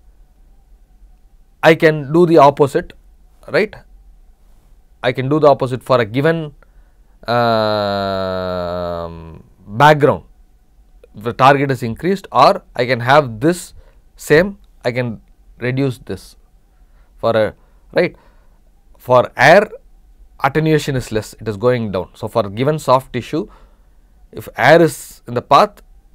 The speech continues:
air is going to go down, and therefore a good contrast is going to be obtained. In case of, uh, um, the other one, barium and iodine, the soft tissue is here, barium or iodine is going to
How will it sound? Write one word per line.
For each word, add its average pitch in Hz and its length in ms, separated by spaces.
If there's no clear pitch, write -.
air 143 220
is 143 100
going 131 280
to 120 80
go 117 260
down, 127 520
and 113 140
therefore 120 420
a 107 80
good 120 300
contrast 120 500
is 107 60
going 107 280
to 92 60
be 147 220
obtained. - 320
In 131 140
case 160 320
of, 151 280
uh, 123 400
um, 92 1080
the 104 100
other 131 340
one, 175 300
barium 139 440
and 117 100
iodine, 135 380
the 110 100
soft 147 320
tissue 143 280
is 139 120
here, 190 320
barium 143 440
or 120 80
iodine 127 460
is 113 140
going 131 240
to 190 220